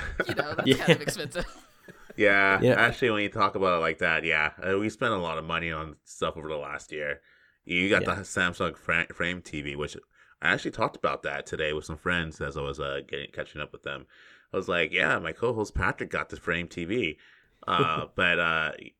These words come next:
Speaker 2: I, I mean, this is one of those gadgets that I wouldn't mind getting if I had more, more land. Too bad I live
Speaker 1: Yes.
Speaker 2: in California <laughs> 'cause I need, I wish I could have an a-, acre of land and just put it like a beehive on that. But,
Speaker 3: Mm.
Speaker 2: uh,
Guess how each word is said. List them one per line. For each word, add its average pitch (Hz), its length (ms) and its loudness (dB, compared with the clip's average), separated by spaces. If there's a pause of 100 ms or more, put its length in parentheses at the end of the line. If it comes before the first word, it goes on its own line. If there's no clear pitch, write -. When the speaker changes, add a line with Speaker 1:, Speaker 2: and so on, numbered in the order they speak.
(120)
Speaker 2:
I, 98 280 2
I 113 100 4
mean, 107 200 4
this 123 180 4
is 151 80 -10
one 151 140 2
of 131 60 6
those 110 120 6
gadgets 95 360 2
that 90 120 4
I 82 40 2
wouldn't 87 280 4
mind 82 320 -2
getting 87 300 0 (120)
if 87 80 -4
I 85 60 -4
had 82 180 0 (180)
more, 78 460 -2 (100)
more 85 160 -2
land. 78 380 -4 (480)
Too - 140 -6
bad 78 180 0
I 76 40 -2
live 76 140 -4
Speaker 1:
Yes. 73 100 -6
Speaker 2:
in - 60 -14
California 76 640 -4
<laughs> - 20 -14
'cause - 400 -4
I - 40 -8
need, - 220 -6 (360)
I 123 120 6
wish 95 220 6
I 90 60 6
could 82 180 -2
have 82 220 2
an 78 80 -4
a-, 73 220 -2
acre 87 400 2
of 82 80 2
land 85 260 0
and 82 80 -6
just 85 200 -10
put 92 200 -2
it 85 60 0
like 78 160 -2
a - 40 -8
beehive 82 440 -2
on 80 160 -6
that. 98 260 -6 (440)
But, 85 220 4
Speaker 3:
Mm. 76 320 2
Speaker 2:
uh, - 20 -10